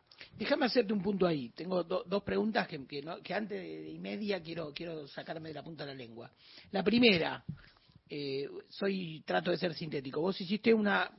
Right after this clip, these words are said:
excelente, contundente y sintética respuesta, eh, de escala más global, ¿no? Es decir, de, de, de, de disti-,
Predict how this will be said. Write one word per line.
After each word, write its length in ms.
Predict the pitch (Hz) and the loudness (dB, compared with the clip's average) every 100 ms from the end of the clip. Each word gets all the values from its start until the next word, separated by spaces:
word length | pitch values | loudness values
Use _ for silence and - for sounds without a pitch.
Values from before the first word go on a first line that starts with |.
| - - | -16 -12
excelente, 640 | - - 185 214 196 160 | -8 4 10 12 10 4
contundente 680 | 156 147 156 175 196 202 196 | 2 2 2 4 4 6 4
y 140 | 180 151 | 2 0
sintética 640 | 160 147 190 180 190 185 | -6 0 0 2 0 0
respuesta, 640 | 170 - 208 - 196 220 - - - - - | 0 0 0 4 4 4 -2 -20 -20 -20 -10
eh, 520 | 156 135 135 123 123 | -4 -2 -2 -2 -4
de 60 | 131 | -4
escala 300 | - 196 202 | 2 4 6
más 160 | 190 | 4
global, 360 | 165 156 127 110 | 2 -2 -2 -4
¿no? 160 | 147 202 | -4 -6
Es 80 | |
decir, 140 | 151 127 | -6 -10
de, 180 | 123 123 | -10 -10
de, 200 | 131 127 | -10 -10
de, 200 | 127 123 | -10 -10
de 100 | 135 | -12
disti-, 260 | - - | -14 -18